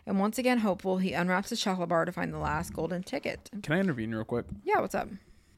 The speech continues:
Speaker 2: Charlie is fucking dumb in both of them.
Speaker 1: Absolutely.
Speaker 2: Instead of taking this money
Speaker 1: And going home.
Speaker 2: and going home and buying a loaf of bread for everybody,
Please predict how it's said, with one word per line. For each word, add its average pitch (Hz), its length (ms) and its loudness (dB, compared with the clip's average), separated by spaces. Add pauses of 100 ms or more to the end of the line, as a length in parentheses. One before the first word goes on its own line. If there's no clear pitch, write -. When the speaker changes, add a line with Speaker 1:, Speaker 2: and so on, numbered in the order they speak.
(300)
Speaker 2:
Charlie 180 320 2
is 98 100 -2
fucking 98 420 -4
dumb 95 200 -4
in 73 120 -4
both - 280 -6
of - 60 -10
them. 92 200 -8 (640)
Speaker 1:
Absolutely. 226 680 -6 (600)
Speaker 2:
Instead 120 380 0
of 170 120 -2
taking 120 360 -2
this 110 160 -4
money 113 400 -6 (520)
Speaker 1:
And 180 80 -4
going 170 220 -4
home. 160 280 -8 (500)
Speaker 2:
and - 180 -12
going 160 300 -2
home 127 480 -6 (300)
and 104 340 -8
buying 165 580 0 (720)
a 110 80 -4
loaf 87 440 -4
of 76 140 -4
bread 50 500 -6 (760)
for - 140 -4
everybody, - 460 -8